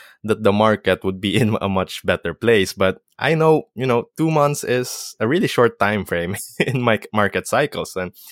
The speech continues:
so that's why we will be talking now about the s-,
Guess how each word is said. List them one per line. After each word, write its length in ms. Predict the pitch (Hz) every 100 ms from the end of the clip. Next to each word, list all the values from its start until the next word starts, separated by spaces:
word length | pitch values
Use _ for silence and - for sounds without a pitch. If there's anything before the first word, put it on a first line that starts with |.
| - - _
so 140 | 104
that's 300 | 98 110 -
why 400 | 113 107 101 95 - _ _ _ _ _ 107
we 140 | 113
will 240 | 113 113
be 200 | 104 107
talking 380 | 101 107 104 98
now 220 | 98 127
about 220 | 120 107 -
the 260 | 101 95
s-, 200 | 87 -